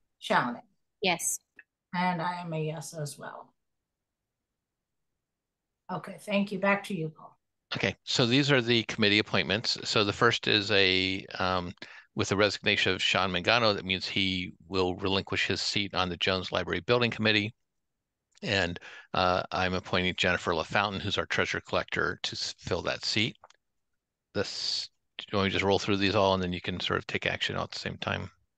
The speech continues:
Speaker 1: Okay, go ahead.
Speaker 3: Okay. The second one is the Board of Health. It's, I'm appointing Risha Hess, um, who is, um,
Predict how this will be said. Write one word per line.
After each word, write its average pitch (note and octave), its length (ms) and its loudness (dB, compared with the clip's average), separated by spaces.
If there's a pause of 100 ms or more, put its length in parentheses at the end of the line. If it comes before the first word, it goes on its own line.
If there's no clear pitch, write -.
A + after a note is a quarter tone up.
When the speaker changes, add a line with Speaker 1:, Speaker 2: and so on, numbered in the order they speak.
(1700)
Speaker 1:
Okay, E3+ 240 -4 (100)
go F#3+ 100 -10
ahead. F3+ 180 -8 (100)
Speaker 3:
Okay. - 220 -4 (440)
The A2+ 80 4
second B2 380 2
one A2+ 260 2
is G#2+ 200 2
the G2 100 0
Board G#2 220 4
of F#2 80 2
Health. C3 420 2 (380)
It's, - 260 -4 (160)
I'm F#2+ 140 0
appointing F#2+ 640 0
Risha G2+ 300 4
Hess, - 560 0 (400)
um, F2 360 2 (140)
who F2+ 560 0 (220)
is, F2 560 0
um, E2+ 400 -4